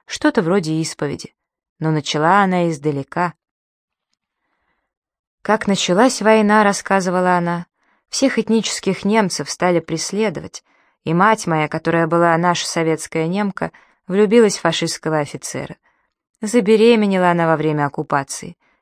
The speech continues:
и потом родила меня. А в День Победы встретила она свою школьную подругу, и та начала ее осуждать.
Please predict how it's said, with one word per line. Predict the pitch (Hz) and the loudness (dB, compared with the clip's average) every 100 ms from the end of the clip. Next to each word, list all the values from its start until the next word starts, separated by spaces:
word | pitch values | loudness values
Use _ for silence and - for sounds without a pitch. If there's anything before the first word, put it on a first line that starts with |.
| _ | _
и | - | -4
потом | 262 285 214 | 2 4 4
родила | 175 165 170 185 | 2 2 2 0
меня. | 147 151 170 - _ _ _ _ _ _ _ _ | -2 -6 -12 -16 _ _ _ _ _ _ _ _
А | 160 | -2
в | 160 | 0
День | 170 165 | 0 0
Победы | 160 165 233 170 | 0 4 4 4
встретила | - - 214 220 190 170 | -2 0 0 2 2 2
она | 170 | 0
свою | 165 175 175 | -2 -2 -2
школьную | - 180 165 160 156 | -2 0 2 0 -2
подругу, | 170 170 214 196 156 - - _ | -2 0 0 0 -2 -6 -16 _
и | 196 | -10
та | 196 220 | 2 2
начала | 196 196 208 202 | 2 0 0 2
ее | 196 196 | 2 2
осуждать. | 185 - 190 185 180 - | 0 -4 -6 -2 -4 -4